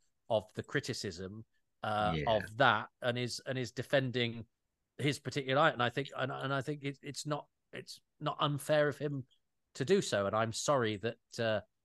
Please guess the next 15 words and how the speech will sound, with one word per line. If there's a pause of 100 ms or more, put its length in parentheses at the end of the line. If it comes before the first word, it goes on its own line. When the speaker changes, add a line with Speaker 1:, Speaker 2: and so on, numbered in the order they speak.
(240)
Speaker 1:
that (100)
he
feels
that, (120)
um, (1040)
you
know,
a
lot
of
the
conversation
out
there
has,